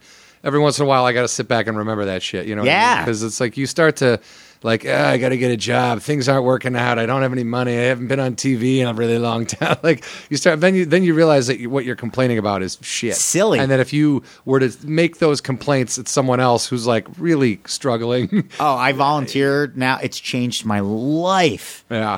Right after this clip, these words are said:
Speaker 2: And I have noticed that sometimes people have legitimate problems always have the best attitude.
Speaker 1: Yeah.
Speaker 2: And people that have no problems have the worst attitude.
Speaker 1: Yeah.
Speaker 2: Like, I have a buddy of mine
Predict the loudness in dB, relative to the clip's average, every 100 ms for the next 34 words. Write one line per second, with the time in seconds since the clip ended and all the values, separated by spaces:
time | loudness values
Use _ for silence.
0 | -6 -8 -2 0 2 2 2 0 0 -2
1 | 0 0 2 -2 -4 0 2 2 0 0
2 | 0 0 0 0 2 2 0 -4 0 0
3 | 2 0 -2 -2 -2 -2 -2 -4 -6 -10
4 | -10 -6 -2 0 0 0 0 0 0 -2
5 | -4 _ _ _ -6 0 2 2 0 0
6 | -2 -2 -2 -2 -2 -2 -2 -4 -4 -4
7 | -2 -4 -8 -20 -6 -2 -2 -4 -2 0
8 | 0 0 0 2 0 2 0 0 -2